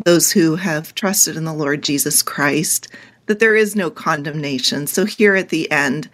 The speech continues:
this, uh, one talent servant was obviously condemned for his laziness, ultimately. Um, as a biblical counselor, though, what my heart was really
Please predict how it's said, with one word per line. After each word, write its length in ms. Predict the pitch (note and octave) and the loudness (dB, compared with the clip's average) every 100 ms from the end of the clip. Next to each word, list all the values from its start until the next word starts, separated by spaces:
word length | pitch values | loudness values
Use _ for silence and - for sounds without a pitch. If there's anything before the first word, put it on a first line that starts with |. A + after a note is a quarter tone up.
| - - _ - | -20 -20 _ -2
this, 380 | G3 F#3 - - - | 0 0 -6 -8 -8
uh, 180 | E3 D3 | -6 -6
one 420 | D3+ F#3 E3+ F3 | -2 0 0 -2
talent 580 | - - F3 E3 D#3+ - | -6 -4 -2 0 -2 -6
servant 600 | - D#3 D3+ C#3+ C#3+ - | -2 0 0 -2 -4 -2
was 200 | D#3+ E3 | 0 2
obviously 720 | D3+ C3+ D3 C#3 - D3+ A#2 | 2 2 0 0 -4 -2 -2
condemned 720 | - D#3+ D#3+ C#3+ C#3 C#3+ C3 - - - - | -4 -4 0 2 2 0 -6 -12 -20 -20 -18
for 180 | - F#3 | 0 0
his 220 | G#3 G3+ | 2 -2
laziness, 680 | G3 F3+ E3 D#3 C#3 C#3 - - | 0 0 0 0 -2 -2 -4 0
ultimately. 840 | D3+ - D#3+ D3 - C#3 A#2+ D#3+ - - - - - | 0 0 -2 -2 0 2 2 0 -14 -20 -20 -20 -2
Um, 400 | F#3+ F3 E3+ E3 - F3 | -2 -2 -6 -10 -8 -2
as 220 | G3+ G#3+ | -2 -2
a 60 | |
biblical 400 | - F#3+ E3+ D#3+ | -6 -6 -6 -8
counselor, 640 | D#3 - D#3+ D#3 - D#3 D#3 | -6 -2 -2 -2 0 0 0
though, 320 | C#3 D3 C#3+ | 0 0 0
what 260 | D3 E3 - - | 0 -4 -4 -4
my 120 | E3+ | -2
heart 380 | G3 G#3 G3 - | -2 0 0 0
was 240 | E3+ E3 | -6 -6
really 560 | D#3 D#3+ D#3 D#3 D3+ | -2 0 2 4 2